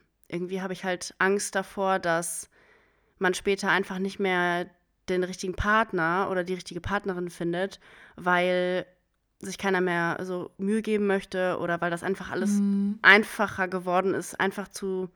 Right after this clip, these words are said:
Speaker 1: ja gut, Beziehung ist jetzt doof, aber man kann ja durch die App eben jemand Schnelles Neues kennenlernen. Und ich weiß nicht, ob das,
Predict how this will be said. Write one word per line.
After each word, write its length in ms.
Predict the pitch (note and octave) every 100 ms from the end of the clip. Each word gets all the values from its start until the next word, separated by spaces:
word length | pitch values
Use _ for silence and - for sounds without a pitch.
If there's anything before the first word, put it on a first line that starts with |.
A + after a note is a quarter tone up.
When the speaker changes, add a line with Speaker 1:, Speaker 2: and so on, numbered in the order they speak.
| _ -
Speaker 1:
ja 220 | F3+ F#3
gut, 320 | F#3 A3 - _ _
Beziehung 300 | G3 - A3
ist 100 | G#3
jetzt 200 | G3 -
doof, 220 | G#3 A3
aber 180 | A3+ F#3+
man 200 | F#3 F3+
kann 180 | - G3
ja 100 | F3+
durch 180 | F3+ F3+
die 120 | -
App 200 | - - - - -
eben 180 | G3 G3
jemand 260 | F#3 E3
Schnelles 320 | - F3 F3 F#3
Neues 280 | E3 E3
kennenlernen. 500 | - E3 D#3 - E3+ E3 _ _ _ _ _ _ _ - - -
Und 80 | -
ich 100 | F3+
weiß 240 | F#3+ G#3 A3+
nicht, 300 | A3+ - - _ _ _
ob 180 | G3+ -
das, 340 | G3 F#3+ -